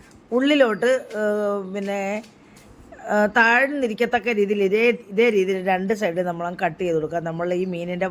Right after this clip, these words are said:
വയറൊക്കെ ഉണ്ടല്ലോ, അതേ രീതിയിൽ ഇരിക്കാൻ വേണ്ടിയാണ് കേട്ടോ. ഇതേ രീതിയിൽ നമ്മൾ രണ്ട് സൈഡിലും ഇങ്ങനെ സൈഡ് ബേസ് ആയിട്ട് ഇങ്ങനെ അകത്തോട്ട് നമ്മൾ കട്ട് ചെയ്ത് കൊടുക്കുക. കണ്ടില്ലേ, ഇതേ രീതിയിൽ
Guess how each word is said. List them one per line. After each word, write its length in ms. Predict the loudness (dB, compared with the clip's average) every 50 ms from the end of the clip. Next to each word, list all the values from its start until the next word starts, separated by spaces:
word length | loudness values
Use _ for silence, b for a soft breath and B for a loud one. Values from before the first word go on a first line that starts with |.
| -2 -2
വയറൊക്കെ 480 | 0 0 0 -2 -2 -4 -6 -6 -6 -6
ഉണ്ടല്ലോ, 340 | -4 -6 -6 -6 -6 -6 -6 -8 -10 -14 -20 B B B B B B B B -6 -4 -2
അതേ 160 | 0 2 2 2 2
രീതിയിൽ 300 | 0 -2 -2 -2 -2 -2 -4
ഇരിക്കാൻ 280 | -4 -2 0 0 0 0
വേണ്ടിയാണ് 260 | -2 -6 -8 -8 -6 -6
കേട്ടോ. 160 | -6 -4 -4 -4 -2
ഇതേ 160 | 0 0 2 2 0
രീതിയിൽ 320 | -2 -2 -2 -2 -2 -2 -2 -4
നമ്മൾ 180 | -6 -6 -6 -4 -4 -4
രണ്ട് 200 | -4 -4 -6 -6 -6 -4
സൈഡിലും 340 | -4 -4 -4 -6 -6 -8 -8 -8
ഇങ്ങനെ 240 | -8 -8 -8 -10 -10 -12 -18 -20 -20 -20 B B B B B B B -6
സൈഡ് 360 | -2 2 2 4 4 4 4 4 4
ബേസ് 260 | 2 2 0 0 2 2 4
ആയിട്ട് 280 | 4 2 2 -2 -4 -6 -6 -6
ഇങ്ങനെ 220 | -6 -4 -4 -4 -6 -6 -12 -12 -10 -8
അകത്തോട്ട് 500 | -8 -6 -4 -4 -2 -2 -2 -4 -4 -8 -10
നമ്മൾ 180 | -10 -8 -6 -8 -6 -4
കട്ട് 160 | -6 -6 -4
ചെയ്ത് 140 | -4 -4 -4
കൊടുക്കുക. 180 | -6 -6 -6 -4
കണ്ടില്ലേ, 320 | -2 0 0 -2 -2 -6 -10 -16 -20 -20 -20 B B B B B B B -6 -2 2
ഇതേ 140 | 4 6 6 6 4
രീതിയിൽ 400 | 2 0 0 0 0 0 0